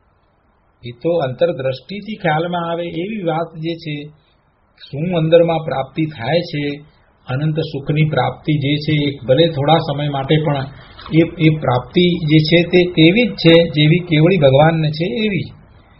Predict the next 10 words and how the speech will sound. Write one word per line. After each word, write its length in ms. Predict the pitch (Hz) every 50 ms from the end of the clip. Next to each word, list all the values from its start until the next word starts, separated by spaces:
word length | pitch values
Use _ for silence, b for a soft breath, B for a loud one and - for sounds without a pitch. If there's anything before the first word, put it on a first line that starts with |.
| b b b b _ _ _ _ _ _ _ _ _ _ _ _ _ _ _ _ _ _ -
એ 100 | 160 175 202
બધું 360 | 185 185 175 180 208 214 220 220 220 - - _ _ _ - 160
મૂંડ 240 | 147 156 185 202 196
જીવ 240 | 165 156 185 196 190 185
તો 100 | - 202
જાણતો 420 | 196 185 180 175 185 196 196 - 240
નથી. 340 | 233 196 - - 131 110 113 110 95 - _ _ _ _ _ _ _ _ _ _ _ _ _ _ _ _ - -
કેમ 180 | 165 196 214
નથી 300 | 214 202 196 - 202 175
જાણતો? 340 | 180 170 170 175 170 180